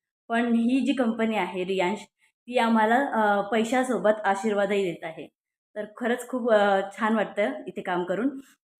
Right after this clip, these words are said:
तुम्हालाही कोणाला, अ, जॉब हवा असेल पार्ट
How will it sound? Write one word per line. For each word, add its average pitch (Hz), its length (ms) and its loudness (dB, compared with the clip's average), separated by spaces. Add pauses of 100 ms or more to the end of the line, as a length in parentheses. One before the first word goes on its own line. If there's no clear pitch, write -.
(500)
तुम्हालाही 247 380 2
कोणाला, 214 400 2
अ, 202 500 2 (460)
जॉब 214 300 4
हवा 202 300 0
असेल 202 220 -2
पार्ट 180 220 0